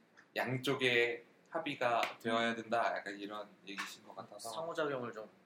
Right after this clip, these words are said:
Speaker 3: 중요시 생각하시고.
Speaker 2: 어, 그것보다는 그, 그 사람이 과연 그 사람이 느끼는 감정이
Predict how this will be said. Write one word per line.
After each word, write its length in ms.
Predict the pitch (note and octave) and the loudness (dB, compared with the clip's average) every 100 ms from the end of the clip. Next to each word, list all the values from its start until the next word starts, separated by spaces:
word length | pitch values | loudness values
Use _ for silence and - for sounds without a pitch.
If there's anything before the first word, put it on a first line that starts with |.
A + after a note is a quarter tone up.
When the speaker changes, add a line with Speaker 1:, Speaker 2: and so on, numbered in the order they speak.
| _ _ | _ _
Speaker 3:
중요시 420 | - - G#2+ - - | -20 -14 -12 -12 -14
생각하시고. 600 | - - - - - B3+ | -18 -18 -18 -18 -4 0
Speaker 2:
어, 240 | C4 B3+ | 0 0
그것보다는 1300 | C4+ C4+ D#4 D#4 D4+ - - D#4 D#4 D4 D4 C#4+ A3 G#3+ - - | -4 4 6 6 4 -4 -6 -2 0 0 0 -2 -2 -8 -20 -20
그, 80 | A3 - _ _ _ _ _ _ _ _ _ _ _ _ - - | -20 -20 _ _ _ _ _ _ _ _ _ _ _ _ -18 -8
그 200 | - D#4 | -4 4
사람이 460 | F4+ F#4 F4 E4 | 8 10 10 6
과연 480 | D#4 B3 A3 A#3 A#3+ | 0 4 6 4 2
그 160 | B3 B3+ | -2 0
사람이 320 | D#4 D#4 C#4+ | 2 2 2
느끼는 460 | A3+ G#3+ B3+ B3+ B3+ | -4 -6 -4 -2 -2
감정이 680 | - A3+ A3 A#3 B3 E4+ | -4 -6 -4 -2 -4 -6